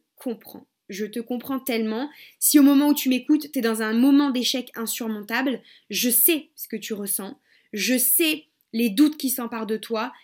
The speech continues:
les peurs. Je sais à quel point ça peut être angoissant de ne pas voir l'argent rentrer parce qu'on va se dire la vérité, il faut bouffer, il faut que cet argent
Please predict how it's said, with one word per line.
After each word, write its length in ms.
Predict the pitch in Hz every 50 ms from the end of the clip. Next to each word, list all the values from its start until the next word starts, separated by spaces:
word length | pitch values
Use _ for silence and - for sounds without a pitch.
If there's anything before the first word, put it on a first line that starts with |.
| _ _
les 160 | 208 214 233 226
peurs. 480 | - - 277 254 247 262 208 - - _ _ _ _
Je 200 | 202 190 240 262
sais 260 | 247 - - 302 277
à 100 | 262 254
quel 220 | 254 277 254 220
point 280 | - - 262 262 269 262 - _ _ _
ça 180 | - - 247 233
peut 160 | 247 240 247
être 220 | 240 247 240 - -
angoissant 640 | 269 285 277 233 262 277 269 - - - 269 262
de 140 | 254 220 226
ne 60 | 220
pas 180 | 208 214 262 247
voir 240 | 226 247 254 240 240
l'argent 400 | 240 226 220 214 220 220 214 -
rentrer 440 | 208 196 208 208 202 - - 339 381
parce 160 | - 226 -
qu'on 140 | - 214 196
va 160 | 196 190 190
se 80 | 190
dire 260 | 180 185 220 220 - - _
la 140 | - - 180
vérité, 400 | 190 185 190 220 220 359 349 330
il 100 | 247 220
faut 180 | - - 190 175
bouffer, 560 | 165 165 202 202 - - 311 320 392 392 - -
il 100 | 208 -
faut 200 | - - 240 226
que 140 | - 220
cet 220 | 190 - 208 190 -
argent 380 | 202 196 196 190 208 202 185